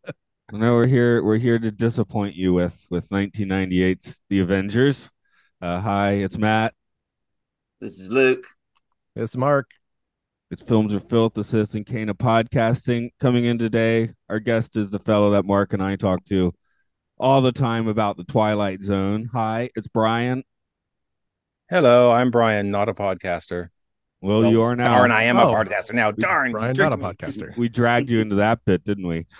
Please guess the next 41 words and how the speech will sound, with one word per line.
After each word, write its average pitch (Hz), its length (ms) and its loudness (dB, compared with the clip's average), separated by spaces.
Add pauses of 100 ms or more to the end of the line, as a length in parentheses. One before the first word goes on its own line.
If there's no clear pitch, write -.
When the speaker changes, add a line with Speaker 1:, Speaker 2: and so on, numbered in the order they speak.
(720)
Speaker 2:
<laughs> - 0 -
Speaker 4:
I 143 220 0 (500)
Speaker 2:
Um, 123 360 4
Speaker 4:
like 120 220 0
what 120 160 -10
you 123 60 -6
said 117 220 0
about 110 200 2
Mark 104 280 0
telling, 104 440 -6
"Isn't 156 220 -10
he 185 100 -6
a 180 60 -8
podcaster 170 520 -4
already?" 160 440 -4 (300)
It's - 100 -20
like, 131 160 -10
"No." 180 480 -10 (300)
<laughs> - 0 -
Speaker 3:
<laughs> 220 100 2 (1600)
Speaker 2:
You 131 120 -2
talk 139 320 0
into 117 160 0
a 104 80 2
microphone. 95 640 -2
I 90 80 -2
think 90 220 -8
that, 85 160 -2 (340)
that 80 120 0 (140)
makes 80 400 -4
it, 78 140 -4 (100)
Speaker 1:
I've 220 300 2
Speaker 2:
makes - 400 -12
you 73 180 -6
Speaker 4:
Close 76 200 2
Speaker 2:
one 73 60 -6
or - 40 -6
Speaker 4:
enough, 76 240 -4
Speaker 2:
not. 69 60 -10
Speaker 4:
I 69 40 -10
guess. - 340 -16